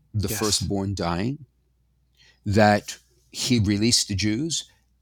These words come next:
Speaker 1: and soon repented and went after them to
Speaker 2: <laughs>
Speaker 1: e-,
Speaker 2: Right.
Speaker 1: enslave them again. It's like
Speaker 2: Yeah.
Speaker 1: madness. It's absolute <laughs> madness.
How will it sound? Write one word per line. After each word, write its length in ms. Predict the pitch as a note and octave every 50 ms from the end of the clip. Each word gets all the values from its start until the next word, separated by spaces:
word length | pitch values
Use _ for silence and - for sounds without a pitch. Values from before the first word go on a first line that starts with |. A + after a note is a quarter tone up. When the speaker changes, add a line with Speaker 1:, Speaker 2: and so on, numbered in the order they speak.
| _
Speaker 1:
and 160 | C#3 C#3+ C#3
soon 280 | C3 - - F#3+ G3+ F#3+
repented 680 | E3+ F#3+ - - - G#3+ A3+ - - - E2+ D#2 D2+ - _ _ _ _ _ _ _
and 140 | C#3 C#3 C3
went 160 | C#3+ D#3 D#3+
after 360 | F3+ G#3 A#3 - - - D3
them 320 | B2+ A2+ A2+ G#2+ A#2 A2+ - - _ _ - -
to 120 | - - - -
Speaker 2:
<laughs> 60 | C3
Speaker 1:
e-, 40 | C3+
Speaker 2:
Right. 140 | F3 - C#3+
Speaker 1:
enslave 440 | D3 C3 - - D3+ D3+ F3 F#3 D3+
them 160 | E3+ E3 E3+
again. 400 | E3+ E3+ F#3 F3 E3 A#2+ F#2 - _
It's 180 | C3 B2 - -
like 260 | D#3 D#3 C3 - - -
Speaker 2:
Yeah. 500 | A#2 - F#2 B2 C3+ C3+ D3+ - C#3 - - C#3+ B2
Speaker 1:
madness. 840 | C#3 C#3+ E3 F#3+ G#3+ A3 E3+ B2 G#2+ F2 E2 - - - - - - -
It's 140 | A2 - -
absolute 520 | - - - - - - - C#3+ D3+ - -
<laughs> 40 | -
madness. 720 | B2+ C3+ C3 C3+ B2 A#2+ - A2 F2+ - - - - -